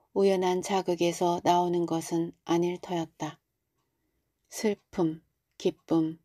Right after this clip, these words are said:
분노, 놀람, 억울함 등의 감정들은 점점 퇴색되어 그 원색의 빛을 하나씩 잃어가고 있었다. 그것은 퍽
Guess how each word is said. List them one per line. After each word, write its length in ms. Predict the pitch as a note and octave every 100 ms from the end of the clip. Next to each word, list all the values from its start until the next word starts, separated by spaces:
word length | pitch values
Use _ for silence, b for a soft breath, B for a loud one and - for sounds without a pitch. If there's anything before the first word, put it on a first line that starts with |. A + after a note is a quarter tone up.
| _
분노, 560 | - F#3 E3+ E3 D#3+ E3 _ _ _ _
놀람, 560 | - F3+ F3 E3+ E3 E3 _ _ _ _ -
억울함 520 | - F#3 F#3+ F#3+ F#3
등의 340 | F#3 F3 F3 F3+
감정들은 800 | F#3 F3 F3 F3 E3 D#3+ D#3+ D#3+ _ _ _ _ _
점점 600 | - G3 F#3+ F3+ F#3 F3
퇴색되어 800 | F3 G3+ - F3+ _ E3 E3 D#3+ - _ _ _ _ -
그 240 | G3+ F#3+
원색의 580 | F#3+ G3 F#3+ G3+ F#3 F3+
빛을 460 | F3 E3+ - F3+ F3+
하나씩 680 | G#3+ G3+ F#3+ - E3+ E3 _ _ _
잃어가고 500 | - F#3+ F#3+ F3+ F3
있었다. 640 | D#3+ D#3 D#3+ D3+ - D3+ D3+ _ _ _ _ _ _ _
그것은 720 | - F#3 F3+ F3 - E3+ E3+
퍽 320 | - F3+ E3+